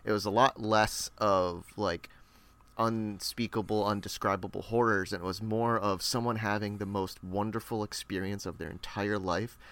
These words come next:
and then d-, being deposited back in the mundane life and being like, "I can't even remember," like, like the passing of a dream, "I don't remember this wonderful thing that I experienced," and that's the horror,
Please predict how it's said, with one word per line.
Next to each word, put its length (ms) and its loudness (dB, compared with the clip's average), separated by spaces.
and 160 0
then 220 0
d-, 120 0
being 240 0
deposited 680 2
back 280 4
in 100 -2
the 80 -2
mundane 600 -2
life 400 -2
and 160 -2
being 180 2
like, 260 2
"I 580 10
can't 360 6
even 300 6
remember," 720 8
like, 240 6
like 220 6
the 80 6
passing 480 8
of 100 4
a 80 6
dream, 380 4
"I 80 6
don't 260 4
remember 460 2
this 220 -2
wonderful 520 0
thing 220 0
that 120 4
I 100 2
experienced," 680 -2
and 180 -2
that's 340 6
the 160 0
horror, 520 0